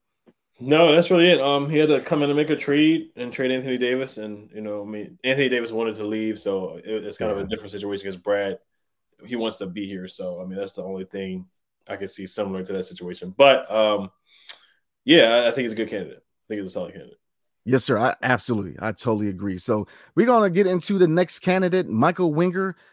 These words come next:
Speaker 2: But before we do, today's episode is brought to you by Bird Dog. And there's three things I wanna highlight when it comes to Bird Dog shorts and pants: fit, comfort, and versatility. Fit. They look better and feel great.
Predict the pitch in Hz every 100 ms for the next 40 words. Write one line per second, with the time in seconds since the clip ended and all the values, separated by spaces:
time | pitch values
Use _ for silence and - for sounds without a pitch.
0 | _ 117 123 208 226 185 226 220 202 208
1 | 208 190 202 190 196 156 185 185 180 175
2 | 180 175 143 _ - 123 170 180 160 -
3 | 139 123 98 - - - 156 143 - 262
4 | 254 - 220 180 170 156 127 139 131 117
5 | 117 107 123 110 117 87 110 110 95 107
6 | 107 92 - 95 - 101 - - 92 -
7 | - _ _ _ _ - - 208 226 -
8 | 151 156 139 110 113 101 101 85 71 -
9 | _ _ - 135 - _ _ _ 123 196
10 | 220 170 196 190 120 - 160 139 113